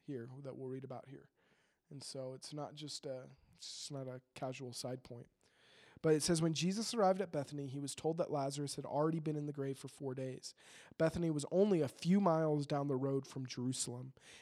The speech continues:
and many of the people c-, had come to console Martha and Mary in their loss. When Martha got word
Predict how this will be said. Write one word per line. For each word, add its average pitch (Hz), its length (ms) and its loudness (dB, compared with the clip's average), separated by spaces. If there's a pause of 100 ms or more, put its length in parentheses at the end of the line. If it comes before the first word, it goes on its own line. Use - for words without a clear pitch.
(120)
and 139 240 0
many 196 360 8 (920)
of 147 140 0
the 147 100 2
people 143 520 0 (720)
c-, - 60 -6 (120)
had 143 260 -4
come 147 440 2
to - 120 -8
console 156 400 0
Martha 143 320 -2
and 139 160 -2
Mary 131 280 -4 (360)
in 147 100 -2
their 139 140 2
loss. 143 560 0
When 156 180 -2
Martha 160 320 4
got 202 240 6
word 139 380 0